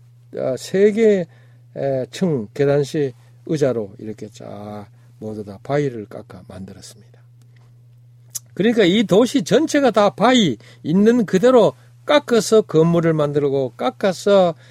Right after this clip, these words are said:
의자를 만들고 뭐 이렇게 원형 극장을 만들고 그렇게 다 해놨어요.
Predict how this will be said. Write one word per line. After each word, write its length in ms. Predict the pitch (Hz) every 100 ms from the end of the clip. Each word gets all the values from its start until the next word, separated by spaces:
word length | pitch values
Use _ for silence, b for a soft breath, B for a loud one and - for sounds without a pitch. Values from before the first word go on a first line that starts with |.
| b b
의자를 440 | 190 175 160 143
만들고 600 | 135 127 127 139 127 123
뭐 280 | 117 117 113
이렇게 560 | 123 117 110 107 120 202 b b b
원형 280 | 120 123 123
극장을 420 | 113 113 - 120 107
만들고 480 | 104 101 104 95 -
그렇게 260 | 180 202
다 120 | - 113
해놨어요. 500 | 107 - - -